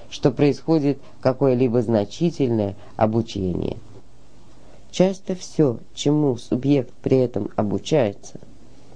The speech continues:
это позволит вам им манипулировать. Собака, которую учат подносить дичь, обучится разрешать вам держать закрытым ее рот, когда в нем поноска, но когда вы ее отпустите, она ее бросит.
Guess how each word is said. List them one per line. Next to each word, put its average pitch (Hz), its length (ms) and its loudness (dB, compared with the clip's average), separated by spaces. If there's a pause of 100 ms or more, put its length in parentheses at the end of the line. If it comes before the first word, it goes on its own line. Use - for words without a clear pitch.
(480)
это 156 220 2
позволит 139 580 0
вам 127 180 2 (100)
им 135 160 2
манипулировать. 131 800 2 (360)
Собака, 147 520 2
которую 156 520 2
учат 147 280 -2
подносить 143 640 0
дичь, 139 320 0 (220)
обучится 143 600 2
разрешать 139 580 0
вам 135 200 2
держать 131 340 2
закрытым 139 520 0
ее 143 200 4
рот, 143 200 2 (340)
когда 147 280 4
в 135 40 2
нем 143 200 4
поноска, 135 580 2 (360)
но 156 80 8
когда 143 380 2
вы 135 80 2
ее 135 180 4
отпустите, 135 640 0
она 131 180 4
ее 131 220 4
бросит. 127 520 0